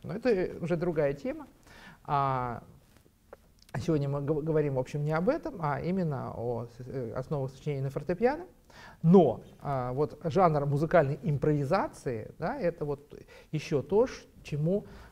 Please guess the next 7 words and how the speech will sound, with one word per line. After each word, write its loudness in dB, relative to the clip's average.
а, -2
учила -2
меня -2
конкретно -2
и -10
многих -6
других, -2